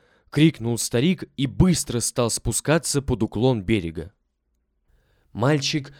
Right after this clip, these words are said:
бросился за ним. Игнатий быстро подбежал к лодке,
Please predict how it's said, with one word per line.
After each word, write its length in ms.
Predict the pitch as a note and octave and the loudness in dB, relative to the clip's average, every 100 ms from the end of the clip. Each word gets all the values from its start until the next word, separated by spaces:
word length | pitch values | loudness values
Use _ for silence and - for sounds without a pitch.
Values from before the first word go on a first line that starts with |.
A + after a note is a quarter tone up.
| _ | _
бросился 680 | G2 A#2 D3 C#3 D3 C3 C#3 | -6 0 0 0 -4 -4 -2
за 180 | C3 D3 | -2 -2
ним. 340 | D3 G2+ - _ _ _ | -2 -6 -10 _ _ _
Игнатий 500 | - F#2+ G#2 A#2+ A2+ | -6 -4 0 0 0
быстро 400 | G#2+ B2 C3 A#2 | -2 0 0 -2
подбежал 580 | G#2 G#2+ F#2+ G#2+ B2 A#2 | -4 -4 -2 0 2 0
к 120 | F#2+ | -2
лодке, 500 | G2+ C#3 C#3 - A2 | 0 0 0 -4 -6